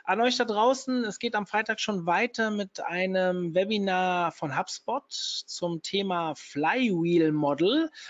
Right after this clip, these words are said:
Sagt mir gar nichts, äh, wurde letztes Jahr in den U S A vorgestellt, soll irgendwie so das Funnel-Denken ein bisschen ersetzen. Ich bin sehr gespannt, was da am Freitag auf uns zukommt.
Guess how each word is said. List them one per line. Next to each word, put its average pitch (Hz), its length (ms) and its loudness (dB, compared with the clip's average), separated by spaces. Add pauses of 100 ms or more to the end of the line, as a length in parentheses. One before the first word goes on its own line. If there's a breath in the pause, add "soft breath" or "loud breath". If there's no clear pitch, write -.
Sagt 185 320 0
mir 220 240 2
gar 185 260 2
nichts, 269 460 -4
äh, 202 200 -2
wurde 226 280 4
letztes 220 400 -2
Jahr 220 100 0
in 208 60 -2
den 202 80 -6
U 208 60 -4
S 196 120 -8
A 196 160 -2
vorgestellt, 214 600 -4
soll 196 160 2
irgendwie 202 240 -4
so 190 120 0
das 180 140 -6
Funnel-Denken 214 680 -4
ein 196 40 -6
bisschen 196 280 -6
ersetzen. 185 580 -4 (280 loud breath)
Ich - 80 -20
bin 185 140 -2
sehr 185 200 2
gespannt, 185 420 -2
was 175 160 -4
da 175 80 0
am 160 100 -4
Freitag 180 440 -4
auf 165 140 -4
uns - 260 -10
zukommt. 240 580 -2